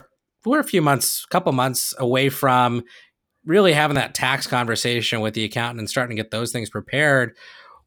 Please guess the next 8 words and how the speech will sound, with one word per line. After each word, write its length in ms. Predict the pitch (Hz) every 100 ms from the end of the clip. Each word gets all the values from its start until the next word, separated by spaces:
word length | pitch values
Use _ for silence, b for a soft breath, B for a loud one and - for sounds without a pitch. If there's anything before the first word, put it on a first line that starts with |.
| _
what 260 | - 151 160
I 160 | 160
would 480 | 156 151 151 143 143
suggest 640 | - 151 127 165 294 - -
that 140 | 131
you 180 | 117 110
do 400 | 104 92 90 135 - _ -
is 720 | 139 127 127 127 127 120 -